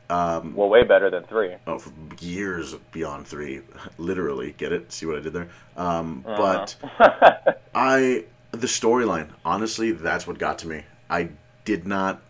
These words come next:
Speaker 1: thoroughly enjoy it as much as I had hoped I would.
Speaker 2: You didn't? See, I liked the storyline better than any other Fallout game that I've played.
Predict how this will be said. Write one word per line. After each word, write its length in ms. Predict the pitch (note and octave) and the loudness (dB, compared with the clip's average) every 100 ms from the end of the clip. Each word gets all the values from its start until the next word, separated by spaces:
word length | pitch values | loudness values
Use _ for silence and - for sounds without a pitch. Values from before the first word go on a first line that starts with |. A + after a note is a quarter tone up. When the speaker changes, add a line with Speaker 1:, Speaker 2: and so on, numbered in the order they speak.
| _ - - | _ -20 -20
Speaker 1:
thoroughly 560 | - - G2 F#2 F#2 | -14 -2 -2 0 -4
enjoy 440 | F2 D#2 D#2+ D2+ D2 | -6 -6 -4 -4 -4
it 120 | B1 | -6
as 160 | D2+ D#2+ | -10 -8
much 220 | D#2 E2 | -10 -10
as 100 | D2 | -8
I 80 | D2 | -8
had 120 | C#2 | -8
hoped 260 | D2 C#2+ C2 | -8 -8 -8
I 60 | |
would. 260 | A#1 G1+ - - - - - | -10 -12 -16 -20 -20 -20 -10
Speaker 2:
You 100 | A#2 G#2+ | -10 -2
didn't? 360 | C3 D3+ - - - - | 2 4 2 -2 -14 -4
See, 140 | C#3+ C3 | 4 6
I 160 | - | 8
liked 300 | - E3 - | 6 4 2
the 60 | A#2+ | -6
storyline 520 | - A#2 G#2+ G#2+ G#2 | -2 0 2 2 0
better 180 | G#2 G2+ | 0 -2
than 200 | G2 G2+ | -4 -4
any 180 | G#2 G2+ | -2 0
other 180 | F#2+ F#2 | 0 0
Fallout 460 | - G2 F#2+ F2+ | 0 2 2 0
game 160 | F#2 F2+ | -2 -2
that 100 | F2+ | 2
I've 200 | A#2 - | 2 2
played. 240 | F2+ F2+ | -6 -6